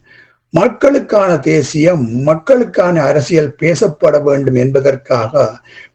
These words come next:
பத்திரிகை ஒன்றை நடத்துவதாக தீர்மானித்து,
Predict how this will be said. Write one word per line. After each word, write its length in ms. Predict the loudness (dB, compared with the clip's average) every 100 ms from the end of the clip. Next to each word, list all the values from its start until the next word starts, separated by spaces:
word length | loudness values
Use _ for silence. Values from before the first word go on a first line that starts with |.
| _
பத்திரிகை 520 | -2 0 2 4 4
ஒன்றை 300 | 4 4 2
நடத்துவதாக 960 | 2 0 -2 -4 -2 0 2 2 -2
தீர்மானித்து, 1080 | 0 0 2 2 0 -2 -2 0 2 0 -6